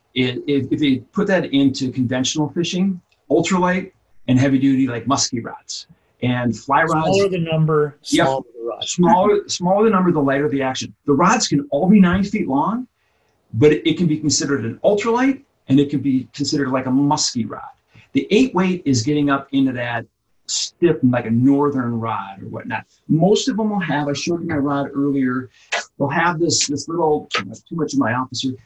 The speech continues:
Speaker 1: they'll have this little butt section. Some are longer, some are shorter. A lot of the guys will have custom rods, and they'll be a little longer. And that's just for your forearm. That's to help just give a little, these fish can get pretty, pretty big and heavy against, in that current, and that gives you that, that little extra,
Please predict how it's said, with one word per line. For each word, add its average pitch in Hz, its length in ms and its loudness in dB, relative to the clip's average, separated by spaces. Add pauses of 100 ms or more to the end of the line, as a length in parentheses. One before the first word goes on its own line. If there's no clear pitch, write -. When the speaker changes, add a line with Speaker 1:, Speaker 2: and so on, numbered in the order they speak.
(120)
Speaker 1:
they'll 190 100 2
have 226 80 4
this 220 100 0
little 156 180 2
butt 147 240 -2
section. 240 480 -2 (500)
Some 156 200 0
are 160 120 2
longer, 151 360 0
some 139 200 -2
are 123 60 0
shorter. 156 460 -2
A - 60 -6
lot 131 160 -2
of 143 60 -2
the 131 60 -2
guys 127 280 -6
will 123 80 -8
have 110 160 -14
custom 151 340 -4
rods, 151 320 -6
and 120 60 -6
they'll 110 100 -4
be 127 80 0
a 123 60 0
little 113 240 -4
longer. 143 560 -4 (320)
And 131 140 2
that's 185 280 0
just 208 300 -2
for 165 80 -2
your 131 140 2
forearm. 123 520 -4
That's 127 240 -8
to 113 80 -4
help 147 340 0 (220)
just 131 220 -4
give 143 120 4
a 135 40 2
little, 135 260 -2
these 196 180 -2
fish - 380 -6 (580)
can 190 120 2
get 170 200 2
pretty, 208 260 0
pretty 208 280 -4
big 160 300 -2
and 131 100 4
heavy 151 360 0
against, 135 340 -2
in 135 80 0
that 117 180 -4
current, 143 300 -6
and 127 80 -2
that 135 180 -6
gives 139 240 -2
you 127 80 -2
that, 113 240 -2
that 120 180 -8
little 135 300 2
extra, 123 500 -6